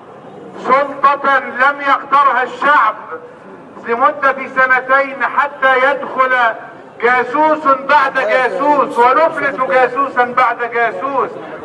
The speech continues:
ويصبح الأمن الوطني؟ لقد كنا، كنا نتمنى والله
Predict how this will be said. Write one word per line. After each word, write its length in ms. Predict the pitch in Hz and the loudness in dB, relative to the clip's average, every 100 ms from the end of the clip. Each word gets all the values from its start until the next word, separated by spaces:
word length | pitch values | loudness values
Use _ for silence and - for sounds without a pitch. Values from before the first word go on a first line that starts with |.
| - | -2
ويصبح 560 | - 539 - 262 - | 2 2 0 -4 -2
الأمن 420 | 240 269 269 277 262 | -2 2 0 0 -2
الوطني؟ 540 | 247 254 247 247 247 240 240 240 - - - - - - - - - - - - 160 151 - | 2 2 2 -6 -12 -18 -18 -16 -18 -18 -20 -20 -20 -20 -18 -16 -16 -14 -14 -14 -16 -14 -4
لقد 280 | 202 220 240 - | -2 -2 -4 -2
كنا، 720 | 262 269 262 254 247 247 - - - - - - - - - | -2 -2 0 0 2 0 -4 -12 -16 -18 -18 -20 -20 -20 -2
كنا 540 | 226 262 - 254 247 | 0 0 2 2 2
نتمنى 760 | 233 226 233 240 240 220 202 185 | 2 2 2 2 0 -2 0 2
والله 760 | 185 202 220 226 214 175 175 | 2 2 4 4 2 -2 -8